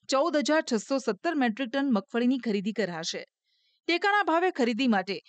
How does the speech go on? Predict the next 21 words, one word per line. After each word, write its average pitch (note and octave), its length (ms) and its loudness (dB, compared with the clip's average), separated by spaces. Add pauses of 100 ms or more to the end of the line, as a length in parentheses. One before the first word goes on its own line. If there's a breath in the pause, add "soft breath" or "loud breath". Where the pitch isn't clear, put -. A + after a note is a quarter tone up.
(140 soft breath)
રાજ્યના A3+ 440 0
ત્રણ B3+ 340 -2
લાખ C4+ 180 -2
બોતેર G#3+ 340 0
હજાર C#4 300 0
ખેડૂતોએ A#3+ 460 -2
નોંધણી G3 440 0
કરાવી E3 320 -8
હતી. E3 240 -14 (520)
આમ F#3 140 -4
સરકારે F#3+ 480 -2 (360 loud breath)
મગફળીની C4 600 2
પ્રતિ A3+ 280 0
ક્વિન્ટલ G3+ 440 -2 (320 soft breath)
છ - 80 0 (180)
હજાર E4 220 0
સાતસો C4 360 0
ત્યાસીના B3+ 480 2
ભાવે A#3+ 300 2
ખરીદી G#3+ 380 -2
કરી G3 320 -4